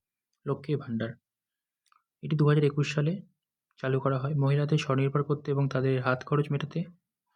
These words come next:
বর্তমানে মহিলাদের হাজার টাকা এবং এসটি, এসসি মহিলাদের বারোশো টাকা করে সরকারি ব্যাংক অ্যাকাউন্টে দেওয়া হয়। পরবর্তী প্রকল্প, স্টুডেন্ট ক্রেডিট কার্ড, এটিও দু হাজার একুশ সালে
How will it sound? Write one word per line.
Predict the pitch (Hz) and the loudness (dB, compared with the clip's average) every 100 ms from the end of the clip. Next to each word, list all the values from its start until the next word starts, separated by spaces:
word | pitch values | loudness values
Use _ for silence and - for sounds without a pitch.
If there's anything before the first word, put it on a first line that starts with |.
| _ _ _ - | _ _ _ -4
বর্তমানে | 123 123 151 147 143 | -4 -2 0 0 0
মহিলাদের | 180 143 135 143 139 143 | 0 0 0 0 0 0
হাজার | 139 127 131 - | 2 0 0 -4
টাকা | 139 147 | -6 -2
এবং | 139 131 | 2 2
এসটি, | 127 - 139 | 0 -4 -4
এসসি | 135 - 151 | -4 -2 0
মহিলাদের | 131 127 135 151 151 | 2 0 2 0 2
বারোশো | 120 120 123 147 | 2 2 0 0
টাকা | 143 139 | 0 2
করে | 139 180 - _ _ _ - | 0 -2 -6 _ _ _ -2
সরকারি | 131 131 135 | 0 2 0
ব্যাংক | 131 127 | 2 0
অ্যাকাউন্টে | 131 135 139 143 | 0 0 0 0
দেওয়া | 127 107 | 0 0
হয়। | 110 120 - _ _ _ _ _ _ _ _ | -2 -8 -16 _ _ _ _ _ _ _ _
পরবর্তী | 143 156 156 | -2 0 4
প্রকল্প, | 160 160 156 135 | 4 4 0 -2
স্টুডেন্ট | - 151 156 156 | -4 4 4 4
ক্রেডিট | 120 123 - | 2 -4 -8
কার্ড, | - - _ _ _ _ _ _ - | -14 -16 _ _ _ _ _ _ -20
এটিও | - 165 151 180 | -4 2 2 4
দু | 147 139 | 4 6
হাজার | 147 | 6
একুশ | 135 131 147 - | 4 2 -2 0
সালে | 131 | 0